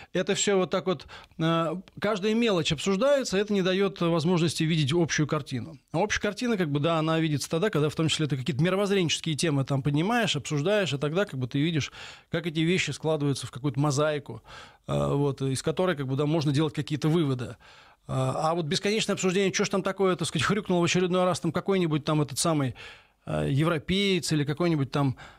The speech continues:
э, значит, украинец или ещё кто-нибудь. Ну, это такая, з-, такая штука, знаете, ну, не знаю, вот это репортёрская работа, может быть, да, вот, ну, условно говоря, там, да, вот человек сидит там на новостях, и он должен, как бы, да, каждый раз там это, в этих новостях что-то такое, так сказать, сообщать,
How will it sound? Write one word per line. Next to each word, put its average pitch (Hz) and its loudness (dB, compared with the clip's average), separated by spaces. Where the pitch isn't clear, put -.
э, 147 -2
значит, 143 2
украинец 170 0
или 147 2
ещё 147 2
кто-нибудь. 147 -2
Ну, 202 2
это 233 0
такая, 240 6
з-, 180 -4
такая 214 4
штука, 208 2
знаете, 170 2
ну, 165 4
не 170 2
знаю, 180 4
вот 151 2
это 180 2
репортёрская 196 2
работа, 151 0
может 165 2
быть, 131 0
да, 117 -2
вот, 120 -10
ну, 143 2
условно 147 4
говоря, 143 2
там, 127 -2
да, 165 0
вот 127 -2
человек 180 0
сидит 185 -2
там 147 0
на 151 2
новостях, 156 0
и 151 -2
он 196 2
должен, 165 0
как 131 -6
бы, 127 -2
да, 147 0
каждый 135 0
раз 160 0
там 127 -2
это, 139 2
в 139 4
этих 170 0
новостях 175 0
что-то 180 -2
такое, 160 0
так 139 -2
сказать, - -4
сообщать, 131 -2